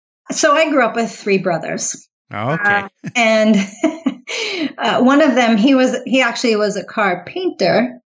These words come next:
Speaker 1: And, uh, I used to help him as a kid with, uh, his Bondo and his wet sanding. You know, he figured, "Well, let my sister do it and I don't have to pay anybody else to do it." Uh, and I was actually quite good. I, I have a definite interest in,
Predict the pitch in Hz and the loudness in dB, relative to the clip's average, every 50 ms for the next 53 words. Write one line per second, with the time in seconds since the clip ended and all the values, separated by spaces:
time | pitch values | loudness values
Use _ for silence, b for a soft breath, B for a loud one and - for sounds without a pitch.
0 | _ _ _ _ _ _ _ _ _ - 220 220 214 208 208 202 196 196 - 202 | _ _ _ _ _ _ _ _ _ -2 0 2 4 4 4 4 2 2 2 0
1 | 202 196 190 - 220 226 233 220 196 - - 220 - - 220 208 208 220 214 190 | 0 0 0 0 0 2 2 0 0 0 -2 -2 -2 -2 -2 -2 0 0 -2 -2
2 | - - 196 190 202 196 202 - - 233 226 220 220 208 196 196 196 196 190 190 | 0 -2 0 0 0 -2 -4 -2 0 2 4 4 4 2 4 4 4 2 2 0
3 | - 208 185 175 165 - 170 202 196 185 185 175 165 - - 190 180 180 180 170 | -2 0 0 0 2 2 2 2 2 2 2 0 -2 -2 0 0 2 2 2 2
4 | 180 180 175 165 175 170 175 175 165 165 185 180 175 - - - 185 175 175 170 | 2 2 2 2 2 2 4 4 4 2 2 0 0 -2 -2 -2 2 2 2 4
5 | 175 175 175 175 175 175 165 170 175 190 185 185 190 175 175 180 175 160 175 175 | 4 4 4 4 4 2 2 2 2 0 0 0 0 0 0 0 2 2 2 4
6 | 170 170 190 190 - 185 170 170 - 220 220 - - 180 170 180 180 170 175 175 | 4 2 0 0 0 0 0 0 2 0 0 0 0 0 2 2 4 4 4 2
7 | 175 180 185 180 180 175 175 - 170 - - 190 185 180 175 165 170 170 175 185 | 2 0 0 0 0 0 0 -2 -2 -2 0 0 0 0 0 2 2 2 2 2
8 | 190 185 - - 175 175 175 170 180 190 190 B B B B B B B B B | 2 -2 -2 -2 0 0 0 0 0 -2 -4 B B B B B B B B B
9 | _ - 202 185 190 220 226 247 254 254 254 285 302 294 - 427 403 - - 214 | _ -6 -4 -2 0 0 2 2 2 4 4 2 2 2 0 0 0 0 0 -2
10 | 196 190 - 175 175 180 151 147 - - B B B B _ _ _ _ _ _ | 0 0 2 2 2 2 0 -2 -4 -10 B B B B _ _ _ _ _ _
11 | _ - 233 240 - 240 226 214 - 254 269 277 277 240 196 240 226 220 - 226 | _ -4 -4 -2 -2 -2 -2 -2 0 0 0 0 0 -2 -2 0 -2 0 0 -2
12 | 214 196 - 202 202 202 196 - 190 185 185 - - - - 190 185 175 170 175 | -2 -2 -2 -2 -2 -2 0 0 0 0 -2 -4 -8 -4 -2 0 0 2 2 0
13 | 175 170 - - | 0 -2 -4 -8